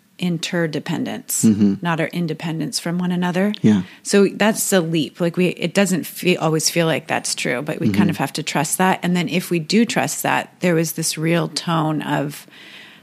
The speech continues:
Speaker 1: um, be creative with it. Like, it doesn't have to look like you're the extrovert who organizes a block party.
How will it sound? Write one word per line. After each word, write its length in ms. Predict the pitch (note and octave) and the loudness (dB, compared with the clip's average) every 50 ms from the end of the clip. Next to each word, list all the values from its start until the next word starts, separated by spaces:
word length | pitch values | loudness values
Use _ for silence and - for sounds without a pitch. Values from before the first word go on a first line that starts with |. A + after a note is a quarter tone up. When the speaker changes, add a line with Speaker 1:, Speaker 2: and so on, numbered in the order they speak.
| - - | -4 0
Speaker 1:
um, 400 | E3 F3 E3+ E3 D3+ C#3+ D#3 - - _ | 2 4 4 4 2 0 -2 -6 -8 _
be 220 | - F#3 G3 A3 G#3 | 4 4 6 6 4
creative 560 | - - F#3 D#3+ D3 D#3 F#3 G#3 A#3+ D#3 D#3 | 2 0 0 2 4 4 4 4 2 2 0
with 180 | - C#3+ - | -2 -2 -2
it. 180 | - C3+ - - | -2 -2 0 0
Like, 160 | - F3+ - | 0 0 0
it 140 | F#3 E3 - | 0 0 2
doesn't 240 | F#3+ G#3 F#3+ - - | 2 2 2 2 0
have 240 | F3+ F3 D#3 - - | 0 -2 -2 -2 -2
to 100 | - E3+ | -4 -2
look 240 | D#3+ E3 D#3 D#3 - | 0 0 -2 -2 -2
like 180 | E3 D3+ D3 - | -4 -6 -4 -4
you're 100 | D#3+ D#3 | -4 -4
the 120 | D#3 - | -2 -2
extrovert 800 | - - D3+ - - - - D#3+ D3+ D#3+ D#3 D3+ C3 - - - - - | -4 -4 -4 -4 -4 -4 -4 -4 -2 0 0 0 0 -2 -4 -10 -14 -6
who 260 | - F3+ E3+ E3 D#3+ | -2 0 2 2 0
organizes 680 | - E3+ F3 E3+ D#3 F3 E3 D#3 D#3 D#3 E3 E3 D#3+ | 0 0 0 0 0 0 -2 -2 -2 -2 -4 -4 -4
a 60 | D#3 | -6
block 420 | D3 - D3+ D3+ C#3+ D#3 - - - | -6 -4 0 0 0 0 0 -4 -8
party. 520 | - C#3 - - - B2 A2+ - D#3 - | -10 -8 -8 -8 -6 -6 -6 -6 -8 -10